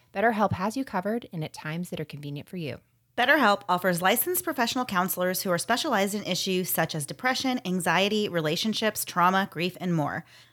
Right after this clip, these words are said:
Speaker 2: You can connect with your professional counselor in a safe and private online environment. You can schedule secure video or phone sessions, plus chat and text with your therapist without ever having to leave the house.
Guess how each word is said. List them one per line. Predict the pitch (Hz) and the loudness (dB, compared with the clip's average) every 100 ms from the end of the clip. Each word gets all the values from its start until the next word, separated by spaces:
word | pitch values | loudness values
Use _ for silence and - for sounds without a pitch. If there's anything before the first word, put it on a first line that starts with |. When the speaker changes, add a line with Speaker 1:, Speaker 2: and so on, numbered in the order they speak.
| _ | _
Speaker 2:
You | 202 | -4
can | 220 | -2
connect | 214 214 - | 2 2 2
with | |
your | 240 | 0
professional | 202 - 190 202 | 0 -2 -2 0
counselor | - 220 233 240 233 | 0 2 2 2 0
in | 185 | 0
a | 190 | 0
safe | - 240 311 | 2 2 2
and | 277 | 0
private | 220 190 202 | 2 0 0
online | 185 190 175 | 0 2 2
environment. | 180 175 151 127 85 - _ _ _ _ - | 2 2 2 0 -4 -12 _ _ _ _ -10
You | 208 | -2
can | 220 | 0
schedule | 214 208 | 2 0
secure | 196 202 - 254 | 0 -2 2 4
video | 247 247 240 | 4 4 4
or | 233 196 | 4 2
phone | 247 269 | 2 2
sessions, | 269 269 285 269 262 - _ | 2 0 2 2 2 -2 _
plus | - 269 277 | -2 -2 0
chat | - 233 - | 2 2 2
and | 262 | 0
text | 220 - | -2 -2
with | 233 | -4
your | 247 | -4
therapist | 190 170 175 180 - | 0 0 0 -2 0
without | 180 180 | -2 0
ever | 151 170 | 0 2
having | 165 180 | 2 0
to | 190 | -2
leave | 185 151 | -4 -4
the | 175 | -2
house. | 160 - - - | -2 -2 -4 -6